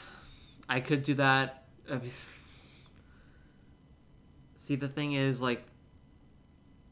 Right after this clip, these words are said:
doing any of that stuff, like, I don't wanna step on anybody's toes. I don't wanna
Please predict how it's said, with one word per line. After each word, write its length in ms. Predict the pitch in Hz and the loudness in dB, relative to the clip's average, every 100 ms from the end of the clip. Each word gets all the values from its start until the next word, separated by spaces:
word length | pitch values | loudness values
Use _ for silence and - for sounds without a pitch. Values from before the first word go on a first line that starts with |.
| - - | -20 -4
doing 300 | 143 160 135 | 0 0 -2
any 260 | 123 127 135 | -2 0 0
of 100 | 127 | 2
that 260 | 135 135 | 0 0
stuff, 240 | - 139 135 | -2 -2 0
like, 140 | 131 | 0
I 40 | |
don't 160 | 127 139 | 0 -2
wanna 160 | 143 131 | -2 -4
step 320 | - 120 - | -4 -6 -4
on 120 | 113 | -6
anybody's 420 | 113 110 113 113 | -8 -8 -8 -10
toes. 500 | - 110 110 110 110 | -8 -6 -4 -4 -4
I 80 | 113 | -4
don't 180 | 110 113 | -6 -6
wanna 360 | 117 113 107 | -6 -6 -6